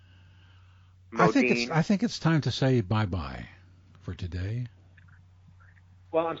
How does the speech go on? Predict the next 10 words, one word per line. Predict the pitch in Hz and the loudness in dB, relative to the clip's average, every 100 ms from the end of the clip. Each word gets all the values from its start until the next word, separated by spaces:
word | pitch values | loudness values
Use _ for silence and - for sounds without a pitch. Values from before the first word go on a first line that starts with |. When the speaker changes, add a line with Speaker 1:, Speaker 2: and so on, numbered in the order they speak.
| - | 0
Speaker 2:
sorry | 190 214 | 2 2
that | 180 | 2
I, | 160 147 139 | 2 2 2
uh, | 127 117 110 | 2 0 -2
didn't | 143 160 | -10 -2
bring | 139 147 | 0 0
the | 151 | 0
sarcasm, | 135 147 143 117 110 113 - - - - - | 2 2 2 2 0 -8 -18 -20 -20 -20 -16
per | - 135 | -2 2
usual. | 120 143 107 110 | 4 2 0 -4